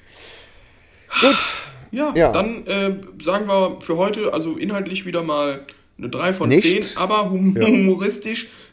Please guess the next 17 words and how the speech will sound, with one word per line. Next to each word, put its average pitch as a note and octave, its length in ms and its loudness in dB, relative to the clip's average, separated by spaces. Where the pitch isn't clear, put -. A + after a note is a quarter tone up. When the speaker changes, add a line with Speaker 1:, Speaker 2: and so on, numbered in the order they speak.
Speaker 1:
durchaus F3+ 580 2
gesteigert D3+ 480 0
auf B2+ 160 -6
sechs E3 260 -6
bis - 220 -10
sieben. D#3+ 480 -8
Speaker 2:
Ja. - 120 -2
Speaker 1:
Und - 120 0
das E3 220 -4
gibt - 220 -6
ja G#3+ 120 2
im F3+ 140 0
Endeffekt - 460 -8
auch G3 320 -4
zehn C4 240 -4
von - 180 -12
zehn. A2+ 360 -14